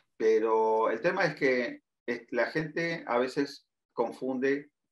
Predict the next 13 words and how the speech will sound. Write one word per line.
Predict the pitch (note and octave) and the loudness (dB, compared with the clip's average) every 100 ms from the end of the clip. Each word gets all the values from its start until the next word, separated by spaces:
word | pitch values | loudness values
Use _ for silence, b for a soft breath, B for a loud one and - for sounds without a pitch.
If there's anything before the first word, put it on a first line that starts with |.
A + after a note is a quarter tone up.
| - | -6
que | A2 | 0
la | G#2+ | 2
democracia | A2 - - - C#3 C#3+ B2+ | 0 -2 -4 0 0 2 0
formal | - A2+ A2 B2+ B2+ B2 _ _ _ _ _ - | 2 2 4 2 2 -2 _ _ _ _ _ -4
les | G#2+ A2 | 0 4
va | B2+ | 4
a | |
proporcionar | D3 C3 A#2 G2 G#2 G2+ G#2+ | 6 4 2 0 -2 0 -2
trabajo | G#2 F2+ G2 G2+ - A2 G#2 G2 | 2 2 4 4 2 0 -2 -2
y | G#2+ | -4
bienestar. | F#2+ F2 D#2 - - - _ _ _ _ _ _ _ _ _ b b _ _ | -2 -2 -4 -10 -14 -16 _ _ _ _ _ _ _ _ _ b b _ _
Entonces | - A#2+ C#3 | -4 2 2
confunden | C3+ B2+ A#2+ - D3 D3 C#3 C#3 | 4 2 2 4 6 8 8 4